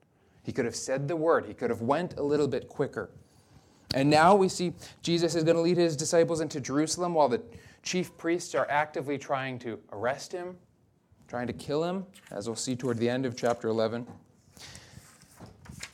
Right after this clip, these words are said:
At this point, none of it exactly makes sense, at least not to Thomas. And so I can picture him saying, thinking, "Lord, I,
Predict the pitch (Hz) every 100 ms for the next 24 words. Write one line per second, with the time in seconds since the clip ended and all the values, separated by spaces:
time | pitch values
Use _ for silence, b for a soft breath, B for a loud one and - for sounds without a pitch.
0 | - 143 190 190 165 165 175 156 123 143
1 | 143 139 127 120 - - - - 131 120
2 | 131 147 131 135 131 117 143 139 135 147
3 | 127 143 147 147 139 175 175 160 156 139
4 | 156 143 139 - 175 175 156 156 147 -
5 | B B B 139 156 151 123